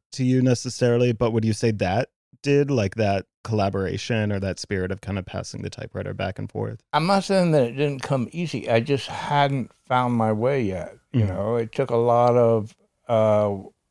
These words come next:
Speaker 2: experimenting, and I had no education. I was a high school dropout. Um, I didn't want to participate in some kind of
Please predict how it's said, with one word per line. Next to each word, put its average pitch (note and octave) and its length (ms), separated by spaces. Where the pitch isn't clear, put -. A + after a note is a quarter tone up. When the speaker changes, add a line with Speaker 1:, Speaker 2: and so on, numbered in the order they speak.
Speaker 2:
experimenting, A2+ 840
and G2 160
I A2+ 180
had C3 300
no C3 160
education. C#3+ 920
I F#2+ 420
was F#2+ 240
a G2+ 60
high A2 160
school A2+ 180
dropout. A2+ 540
Um, G2+ 580
I G#2 180
didn't G2+ 420
want F#2+ 420
to C#3 240
participate C#3 720
in B2+ 140
some B2+ 200
kind A#2+ 320
of G#2 180